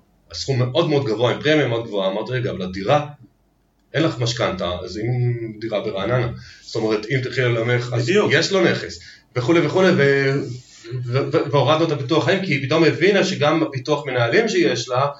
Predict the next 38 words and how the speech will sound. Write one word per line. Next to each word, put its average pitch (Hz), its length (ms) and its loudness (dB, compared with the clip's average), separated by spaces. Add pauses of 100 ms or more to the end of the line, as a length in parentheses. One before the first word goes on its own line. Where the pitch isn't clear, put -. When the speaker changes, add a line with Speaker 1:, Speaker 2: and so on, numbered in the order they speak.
(160)
Speaker 1:
ילך 104 300 -4
אליו, 190 200 4 (500)
ופתאום 156 440 0
ראתה 143 220 2
שיהיה 131 220 -4
לו 135 100 -4
הון 127 600 -2
מאוד 135 300 -4
משמעותי, 139 460 0
ואין 139 240 0
צורך 139 440 -6
להוציא 113 240 -8
עוד 143 60 -6
Speaker 2:
וזה 143 140 -2
Speaker 1:
כסף - 180 0
שאין. 139 300 0
Speaker 2:
קורה 123 220 0 (360)
כי 139 320 -10
אין 165 180 -4
בן 170 140 -4
אדם 143 280 2
אחד 117 380 -2 (100)
שמחבר, 127 600 -4 (100)
כי 143 60 -10
מי 170 80 -8
שעושה 185 260 -4
לו 175 140 0
את - 40 -6
הביטוח 151 420 -6
חיים, 143 180 -2
מה 156 100 2
מעניין 151 260 2
אותו? 139 200 -6
דבר 165 240 2
אחד 165 120 -2
בלבד. 127 260 2 (140)
Speaker 1:
פרמיה. 190 300 0 (160)
Speaker 2:
הפרמיה. 247 400 2